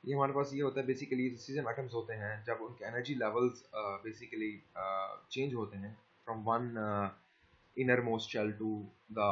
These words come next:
outermost shell, जब उनके इलेक्ट्रॉन्स जो होते हैं वो मूव करते हैं from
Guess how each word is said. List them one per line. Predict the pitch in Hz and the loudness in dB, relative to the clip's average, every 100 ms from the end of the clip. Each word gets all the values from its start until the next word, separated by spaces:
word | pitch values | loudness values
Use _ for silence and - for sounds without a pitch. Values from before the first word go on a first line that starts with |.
| 107 | 4
outermost | 107 107 107 101 - | 0 -2 -4 -4 -4
shell, | 98 101 | -4 -2
जब | 101 | -2
उनके | 104 107 104 | -2 -2 -2
इलेक्ट्रॉन्स | 90 107 104 113 117 123 | 0 0 0 -2 0 -2
जो | 120 | -2
होते | 107 104 | -4 -4
हैं | |
वो | 104 | -8
मूव | 107 110 - | -10 -10 -6
करते | 101 104 | -6 -6
हैं | 101 104 | -10 -10
from | 104 | -8